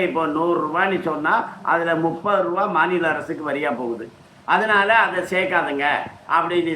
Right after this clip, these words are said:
சொல்லி மாநில அரசு கேட்டுக்குது. அதனால சேர்க்கல. ஏன்னா மாநில அரசுடைய விருப்பம் இல்லாம அதை சேர்க்க முடியாது. இப்போ இந்த சாராயத்துல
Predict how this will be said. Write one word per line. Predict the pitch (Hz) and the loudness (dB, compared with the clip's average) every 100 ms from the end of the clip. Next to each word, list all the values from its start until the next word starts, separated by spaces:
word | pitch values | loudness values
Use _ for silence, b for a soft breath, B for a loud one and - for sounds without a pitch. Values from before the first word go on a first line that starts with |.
| 160 | -2
சொல்லி | 170 208 220 175 151 147 139 131 131 | -2 0 0 2 0 0 0 -2 0
மாநில | 156 185 175 165 | 2 2 0 0
அரசு | 151 147 175 - | 0 -4 -8 -4
கேட்டுக்குது. | 165 156 131 135 170 170 - - 151 | -4 -4 -8 -4 -4 -4 -10 -2 0
அதனால | 180 185 185 220 208 175 - | 0 0 2 2 0 -2 -4
சேர்க்கல. | 190 190 170 143 - 160 | -4 -2 -2 -2 -2 -2
ஏன்னா | 175 165 | -2 0
மாநில | 165 190 185 | 0 0 0
அரசுடைய | 165 175 175 170 160 | -2 -2 -4 -6 -12
விருப்பம் | 180 185 185 | -12 -6 -4
இல்லாம | 165 175 180 190 247 262 - - 165 | -2 0 0 2 2 0 0 -4 -2
அதை | 170 175 | 0 0
சேர்க்க | 202 220 190 | 0 0 0
முடியாது. | 175 190 180 143 - - - - 165 | 0 2 2 0 -6 -14 -20 -6 0
இப்போ | 180 214 156 170 202 180 | 0 2 2 2 2 0
இந்த | 170 170 156 127 | 0 0 0 2
சாராயத்துல | 180 233 226 208 - 190 | 4 4 4 0 -2 0